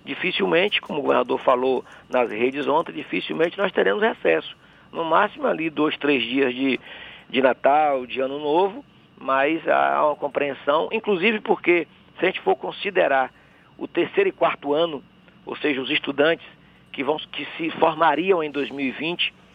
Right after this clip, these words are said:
e fariam o, o, o, o enem agora, em novembro, eh, na Bahia,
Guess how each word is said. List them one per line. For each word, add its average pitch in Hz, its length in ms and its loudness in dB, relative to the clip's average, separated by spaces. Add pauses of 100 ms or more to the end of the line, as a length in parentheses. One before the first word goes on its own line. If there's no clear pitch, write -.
(140)
e - 80 -10
fariam 143 600 2
o, 131 40 -2
o, 123 920 0
o, - 40 0
o 127 60 6
enem 131 340 2
agora, 131 500 2
em 123 80 -10
novembro, 123 580 -4 (440)
eh, 117 240 -4
na 156 180 2
Bahia, 156 460 -2